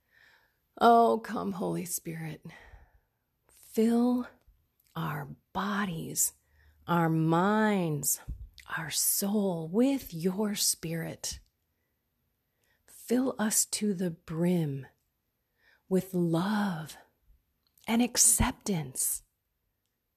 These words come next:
Help us know that we are beloved children of you,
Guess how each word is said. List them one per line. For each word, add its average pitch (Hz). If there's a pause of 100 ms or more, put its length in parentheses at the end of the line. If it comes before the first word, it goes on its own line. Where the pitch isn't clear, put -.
(460)
Help 226
us 240
know 202
that 160
we 214
are 185
beloved 185
children 196 (720)
of 208
you, 196